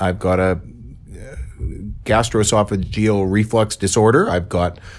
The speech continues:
the sphincter valve on the top of my stomach is defective, and I am burping all the time. And it's very hard for me to get a reliable sample because I've got all of these instruments. I've tested myself all these times.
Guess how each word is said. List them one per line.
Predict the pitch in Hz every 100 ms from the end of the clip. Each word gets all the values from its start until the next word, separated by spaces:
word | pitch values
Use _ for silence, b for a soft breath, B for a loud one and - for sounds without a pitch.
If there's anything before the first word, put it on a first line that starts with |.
| B -
the |
sphincter | 101 - 120 113
valve | 107 107 110
on | 101
the |
top | 92 101 107
of |
my | 92
stomach | 87 - 95 143 113
is | 87
defective, | 85 87 98 90 131 208 B B B -
and | 98
I | 95 104
am | 110 113 113 107
burping | 104 113 135
all | 123
the | 123
time. | 113 147 101
And | 82
it's | 90
very | 87 104 139
hard | 131 135
for | 127
me | 123
to | 113
get | 110
a |
reliable | 107 104 104 107 104 98
sample | - 107 110 - 80
because | 95 87 87
I've | 90 87
got | 104 117
all | 101
of | 95
these | 92 92
instruments. | 92 - 101 95
I've | 101
tested | - 107 - 95
myself | 90 - 90 92
all | 107
these | 104 -
times. | 95 98 113